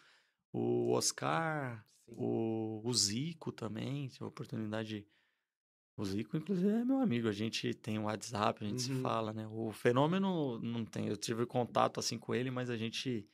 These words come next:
Speaker 1: não tem contato, assim,
Speaker 2: Sim.
Speaker 1: dia a dia, não.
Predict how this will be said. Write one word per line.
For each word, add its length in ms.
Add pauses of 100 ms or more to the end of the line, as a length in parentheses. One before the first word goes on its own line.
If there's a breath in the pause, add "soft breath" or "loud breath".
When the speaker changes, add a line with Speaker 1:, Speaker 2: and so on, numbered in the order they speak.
(640 soft breath)
Speaker 1:
não 160
tem 180
contato, 640
assim, 260
Speaker 2:
Sim. 80
Speaker 1:
dia 200
a 40
dia, 320
não. 260